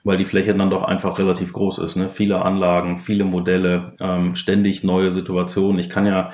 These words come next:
ich kann ja eine Überwachung für einen Antrieb nicht einmal entwickeln und dann ist die fertig und dann rolle ich die halt auf alle tausend Antriebe auf, sondern ich muss jedes Mal schauen,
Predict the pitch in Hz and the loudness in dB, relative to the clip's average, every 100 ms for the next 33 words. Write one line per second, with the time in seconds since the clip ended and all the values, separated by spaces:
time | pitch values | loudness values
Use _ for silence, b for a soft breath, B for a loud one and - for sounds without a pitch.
0 | B B - - 95 104 92 95 92 104 | B B -14 -4 0 4 4 4 4 4
1 | 110 - 98 90 95 104 104 95 95 - | 2 0 0 0 0 -2 -2 -2 -2 0
2 | 98 101 98 92 101 113 92 92 90 87 | 0 2 2 0 -2 0 0 0 0 -2
3 | - 87 131 113 107 101 92 87 90 92 | -6 -2 0 2 0 0 -2 2 0 0
4 | 92 95 92 92 - 92 95 92 90 127 | 0 2 2 0 -2 -2 0 0 0 -2
5 | 127 95 87 90 95 95 90 90 92 87 | 0 0 0 -2 -2 -2 -2 -2 -4 -2
6 | 92 107 104 98 95 101 92 90 | -2 0 0 0 0 0 2 0